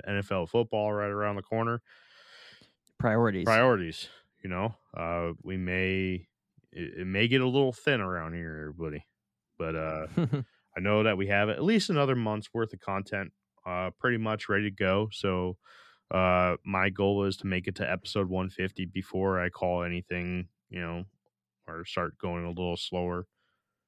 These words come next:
Speaker 1: um, or hold back and let, let some backstock build so I can seem consistent to everybody again. Uh, but yeah, that's pretty much it.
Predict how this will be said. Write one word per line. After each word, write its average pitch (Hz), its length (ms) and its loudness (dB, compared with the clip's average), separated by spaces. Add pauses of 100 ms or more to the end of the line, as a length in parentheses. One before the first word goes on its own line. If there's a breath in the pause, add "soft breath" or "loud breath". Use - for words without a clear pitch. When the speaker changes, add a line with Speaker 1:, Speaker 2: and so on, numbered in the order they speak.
(260)
Speaker 1:
um, 82 680 -6
or 95 200 -2
hold 92 340 -4
back 85 340 -2
and 85 160 -10
let, 85 180 -6 (560)
let 95 140 -4
some 87 160 -8
backstock 82 540 -2 (120)
build 82 280 -6
so - 120 -8
I 80 100 -4
can 82 340 -12 (240)
seem 90 240 -6
consistent 90 640 -6
to 90 80 -8
everybody 85 420 -4
again. 85 320 -8 (720 soft breath)
Uh, 78 220 -10
but 107 160 -4
yeah, 151 140 0 (420)
that's - 160 -14
pretty 107 200 -4
much 107 240 -4
it. 120 160 -2